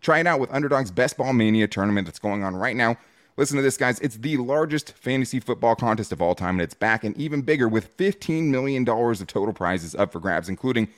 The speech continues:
an absurd three million dollars going to the winner. Last year, the winner was drafted in July, so what are you waiting for? It's time. I mean, I think you guys could still do it in August.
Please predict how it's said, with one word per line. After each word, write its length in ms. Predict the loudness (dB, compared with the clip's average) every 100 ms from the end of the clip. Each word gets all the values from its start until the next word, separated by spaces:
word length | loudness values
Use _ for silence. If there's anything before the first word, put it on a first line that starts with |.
| _ 0
an 100 | 0
absurd 480 | 0 -2 -2 -2 -8 -12
three 320 | -8 -4 -2
million 340 | 0 0 0 2
dollars 440 | 2 2 0 -4 _ _ _
going 260 | 0 2 2
to 120 | 0
the 80 | -2
winner. 300 | -2 -4 -8 -18 _ 0
Last 240 | 2 2
year, 160 | 0 0
the 80 |
winner 200 | 0 0
was 120 | 0 2
drafted 420 | 0 2 0 -2 _ _ 0
in 180 | 2 4
July, 600 | 6 6 4 2 2 2
so 120 | 0
what 220 | -2 -2
are 40 |
you 140 | -2 0
waiting 300 | 2 2 0
for? 280 | 0 -2 -4
It's 160 | -8 -6
time. 380 | -2 -2 -2 -2
I 80 |
mean, 140 | 0 2
I 80 | 0
think 180 | -2 -4
you 80 |
guys 220 | 0 0 -2
could 120 | -8
still 200 | -6 -6
do 140 | -4
it 20 | -4
in 100 | -6
August. 340 | -8 -10 -12